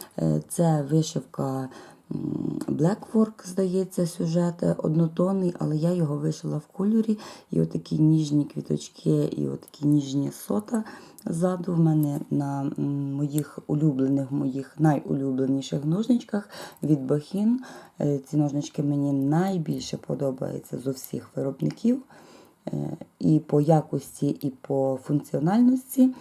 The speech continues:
І тому от до улюблених ножничок от такий один-єдиний маячок, який я на сьогодні маю, був в мене відшитий. Далі із серії Ботанік в мене було вишити отакий Palman Orient Express троянда.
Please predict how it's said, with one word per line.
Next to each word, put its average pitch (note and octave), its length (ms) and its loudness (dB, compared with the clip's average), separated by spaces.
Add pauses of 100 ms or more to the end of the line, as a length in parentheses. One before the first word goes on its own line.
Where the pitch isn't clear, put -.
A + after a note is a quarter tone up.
(320)
І D#3 60 0
тому E3+ 560 0
от D3 160 -2
до C#3 120 -2
улюблених C#3 600 0
ножничок G3 520 0
от C#3+ 100 -4
такий - 340 -6
один-єдиний C#3+ 720 2 (140)
маячок, D3+ 400 -4
який E3 260 -4
я C#3 100 0
на C3+ 100 -2
сьогодні D3+ 460 -4
маю, B2+ 300 -2 (440)
був D#3 120 -2
в D#3+ 40 0
мене C#3+ 280 0 (100)
відшитий. - 560 -10 (1160)
Далі F3+ 360 6
із - 160 -6
серії D#3 320 2
Ботанік D3+ 680 0
в D3+ 60 -4
мене D#3 240 4
було C#3+ 280 -2
вишити D#3+ 460 -6
отакий - 340 -4
Palman C#3+ 400 0
Orient C#3 480 0
Express - 420 -6
троянда. A3+ 600 2